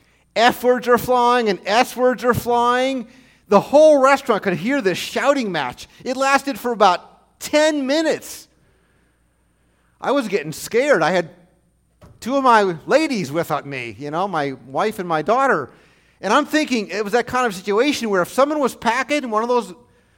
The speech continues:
there would have been a shooting. I'm telling you right then and there, it was bad. I went up to the employees and I said, "Is someone calling the police and getting these guys out of here?" Well, that's what happened. Here's my point.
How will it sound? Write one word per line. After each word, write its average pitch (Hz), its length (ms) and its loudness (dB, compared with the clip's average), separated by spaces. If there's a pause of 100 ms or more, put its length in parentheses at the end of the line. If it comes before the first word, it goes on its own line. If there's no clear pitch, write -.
(120)
there 220 100 0
would 285 140 -2
have 254 60 -2
been 190 120 -2
a 156 60 -6
shooting. 185 520 -4 (380)
I'm 175 140 -6
telling 226 280 -2
you 165 80 -2
right 160 160 -2
then 175 140 -2
and 147 100 -6
there, 180 220 0
it 175 80 -2
was 151 160 -4
bad. 117 540 -6 (600)
I 156 120 -4
went 196 160 -2
up 196 80 -6
to 190 60 -4
the 175 60 -2
employees 208 280 -2
and 147 100 -4
I 135 80 -4
said, 139 320 -10
"Is 156 80 -6
someone 311 260 -4
calling 285 260 -2
the 220 60 -2
police 233 400 -4
and 190 140 -6
getting 214 220 -2
these 214 160 -8
guys 190 260 0
out 170 200 0
of 214 60 -6
here?" 262 300 -8 (760)
Well, 143 100 -8
that's 175 180 -4
what 135 120 -6
happened. 147 520 -8 (1800)
Here's 226 280 -2
my 165 120 -2
point. 147 440 -4